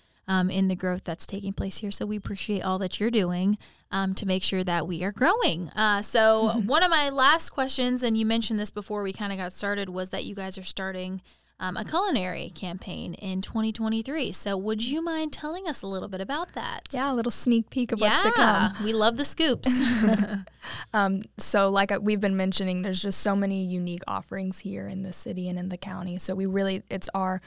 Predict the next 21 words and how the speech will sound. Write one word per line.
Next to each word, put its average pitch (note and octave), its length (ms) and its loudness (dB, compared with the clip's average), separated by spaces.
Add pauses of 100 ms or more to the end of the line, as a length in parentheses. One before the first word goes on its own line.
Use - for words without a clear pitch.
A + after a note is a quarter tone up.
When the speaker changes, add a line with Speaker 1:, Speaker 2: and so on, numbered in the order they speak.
(200)
Speaker 2:
mission F#3+ 340 -2
this F#3+ 160 -2
next F#3 280 -2
year F#3+ 120 0
to F#3 80 0
really G3 240 0
promote F#3+ 460 -6
those G3 340 -2
and F#3+ 220 -4
showcase F#3+ 560 -2
that A3 160 -4
we G3 160 -2
are G3+ 140 0
a F#3+ 40 -8
culinary G3+ 420 -6
destination. G3+ 800 -2 (280)
Um, F#3+ 240 -4
we're F#3+ 280 -2
one G3+ 400 -2
of F#3+ 240 -2
the F#3 380 -2